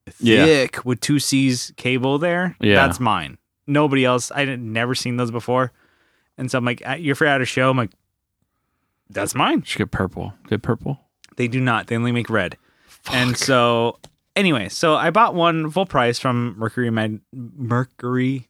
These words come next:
Speaker 2: God, I cannot say that. Mercury Magnetics, uh, a while ago. It's like twenty-two bucks or whatever for, like, a ten-foot cable that's, like, you know, it's supposed to help with the this is go-, you know, better sound and,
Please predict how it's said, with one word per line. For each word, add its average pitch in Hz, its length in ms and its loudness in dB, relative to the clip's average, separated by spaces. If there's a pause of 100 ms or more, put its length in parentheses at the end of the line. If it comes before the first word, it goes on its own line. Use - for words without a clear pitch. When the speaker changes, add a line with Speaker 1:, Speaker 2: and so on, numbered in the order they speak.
Speaker 2:
God, 85 220 -20
I 117 180 -10
cannot 92 360 -12
say 180 140 -4
that. 202 200 -6 (760)
Mercury 220 720 -2 (460)
Magnetics, 113 840 -2 (580)
uh, 120 180 0
a 131 100 0
while 151 260 4
ago. 107 240 0
It's 202 180 -6
like 247 140 0
twenty-two 127 1120 -2
bucks 104 460 -6
or 113 60 -6
whatever 110 280 -2
for, - 160 -8
like, 107 180 -4
a 95 60 -16 (160)
ten-foot 107 500 -4
cable 104 760 -2
that's, 107 280 -6
like, 107 220 -4
you 110 60 -6
know, 95 260 -4 (680)
it's 117 140 -4
supposed 123 300 0
to 110 80 0
help 113 280 -2
with 107 140 -4
the 92 120 -6 (240)
this 127 100 0
is 113 160 -2
go-, 98 200 -2 (180)
you 120 100 -2
know, 101 300 0
better 104 340 0
sound 110 600 0
and, 90 280 -4